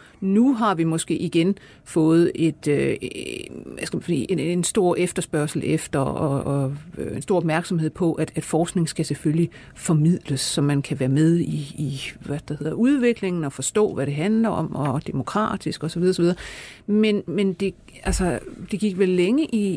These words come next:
i glemmebogen egentlig, altså, og dannelse blev, øh, ret hurtigt, og har været, indtil man nu begynder at, at diskutere naturvidenskabelig dannelse igen, så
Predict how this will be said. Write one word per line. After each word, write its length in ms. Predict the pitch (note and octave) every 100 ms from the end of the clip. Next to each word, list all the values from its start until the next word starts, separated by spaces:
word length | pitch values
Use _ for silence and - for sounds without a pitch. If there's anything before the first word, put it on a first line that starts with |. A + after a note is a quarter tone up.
| F#3+
i 40 |
glemmebogen 600 | F3 F#3 C4 E4+ G3 - -
egentlig, 360 | - - -
altså, 160 | D#3+ -
og 180 | F#3+ F#3
dannelse 540 | F3+ A#3+ C#4 - G#3+ - - - _
blev, 380 | A3 B3 F4 - - _ - _
øh, 120 | G#3 G3
ret 240 | F3 A3+
hurtigt, 320 | - A#3+ A#3+
og 80 | -
har 320 | - A#3+ B3
været, 460 | F3+ E3+ F#3 D#4+ F4
indtil 400 | A3+ - - A3
man 120 | G3+
nu 120 | F#3+ G#3+
begynder 320 | - A3+ G3
at, 80 | E3
at 180 | E3+ -
diskutere 500 | E3 E3+ - A#3 G3
naturvidenskabelig 800 | D#3+ - G#3+ E3+ - E3+ E3+ E3
dannelse 340 | D#3 F#3+ G3+
igen, 200 | E3 E3+
så 120 | -